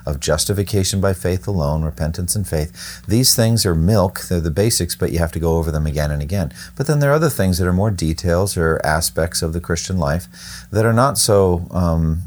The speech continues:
prominently taught. They're taught in numbers of places, and we hear them, but we forget them. And we need these reminders. And so Peter, uh, is specifically saying that it's good to stir up the minds of the people by,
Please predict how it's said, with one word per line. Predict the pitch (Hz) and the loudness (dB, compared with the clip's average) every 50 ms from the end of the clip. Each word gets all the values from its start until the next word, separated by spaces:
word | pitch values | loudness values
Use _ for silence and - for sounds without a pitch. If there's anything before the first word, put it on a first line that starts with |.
| - - | -10 -14
prominently | - - 78 73 73 76 - 80 - - 78 76 | -6 -2 0 0 0 0 0 -2 -2 -2 -4 -4
taught. | - - 78 71 90 95 - | -2 0 2 2 2 2 0
They're | 92 87 | -4 -4
taught | - - - 82 78 - - | -2 0 0 2 2 0 0
in | 80 78 76 | -2 -2 0
numbers | 76 82 107 123 123 90 | 0 0 0 0 0 -2
of | 78 - | -2 -4
places, | - 69 65 - - 98 98 98 - | -2 -4 -4 -2 -2 -4 -4 -4 -2
and | - 127 | -2 -2
we | 139 139 | -2 0
hear | 117 107 92 90 | 0 0 0 2
them, | 80 80 82 98 | 2 2 0 0
but | 107 117 | -2 -4
we | 120 127 | -4 -6
forget | - - 135 139 147 - - | -6 -4 -4 -4 -4 -4 -6
them. | 87 71 - - - - - - - - - - - | -8 -8 -8 -10 -16 -20 -20 -18 -18 -18 -18 -8 -2
And | 92 92 90 | 0 2 4
we | 90 90 | 4 6
need | 90 90 87 82 | 4 4 4 4
these | 87 80 80 | 2 2 2
reminders. | 85 78 76 78 76 67 73 78 78 87 | 2 2 2 2 2 0 0 0 0 0
And | 87 - | 0 2
so | - 92 80 | 2 0 0
Peter, | - 110 107 98 101 98 90 - - - - - - - | 2 0 4 4 4 4 4 0 -8 -16 -16 -16 -14 -4
uh, | - 92 92 87 85 85 71 | 0 2 4 6 4 4 4
is | 76 87 85 82 - | 4 2 2 4 2
specifically | - - - - 104 98 - - 120 104 113 104 - 101 90 85 | 2 0 2 2 2 2 4 4 4 4 2 0 0 2 2 2
saying | - - 80 78 78 80 78 | 2 2 2 2 2 2 2
that | 80 80 | 2 2
it's | 85 80 - - 90 | 2 0 0 -2 -4
good | 85 82 101 104 104 101 95 90 82 - | -2 0 4 4 6 6 4 2 2 0
to | - - 87 80 | 0 0 2 2
stir | - - - - - - - 104 98 98 98 92 | 2 2 2 2 2 2 4 4 6 6 6 6
up | 87 - - | 4 2 0
the | - 85 | 0 2
minds | 82 80 80 80 80 80 80 82 82 - | 2 4 4 4 4 4 2 2 0 0
of | 87 78 | -2 -4
the | 80 | -4
people | 78 - 80 78 76 - 82 78 76 | -4 -2 -4 -4 -2 0 -2 -2 -2
by, | 69 78 76 73 73 76 76 | 0 0 0 2 2 0 0